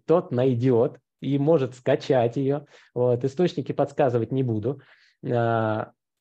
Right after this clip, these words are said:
вот там схлопнется всё. Потому что там примеры японских компаний и реально существующих, то, как они создавали свои стратегии, и то, как это выглядит.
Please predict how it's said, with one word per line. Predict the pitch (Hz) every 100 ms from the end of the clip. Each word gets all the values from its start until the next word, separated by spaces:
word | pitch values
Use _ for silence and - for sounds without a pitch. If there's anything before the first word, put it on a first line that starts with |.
| _ -
вот | 151 165 -
там | 180 220 233 -
схлопнется | - 139 139 160 160 143 -
всё. | - - 110 - _ _ _ _ _ _ _ _ _ -
Потому | 127 131 139
что | -
там | 139 180 226 202
примеры | 147 151 165 147 110 101 - _
японских | 117 135 143 190 170 120 - 113
компаний | - 113 110 143 220 156
и | - 120
реально | 117 160 156 120
существующих, | 110 120 117 110 131 208 220 135 - _ _ _ _ _ _ _ _ _ _ _
то, | 147 190
как | 190 - 160 143 -
они | 117 120 151 143
создавали | - 113 107 113 143 135 110
свои | - 117 113
стратегии, | - 110 - 185 214 123 - _
и | 131
то, | 123 160 147 - - _ _
как | - 151 151
это | 135 127
выглядит. | 107 139 117 107 104 -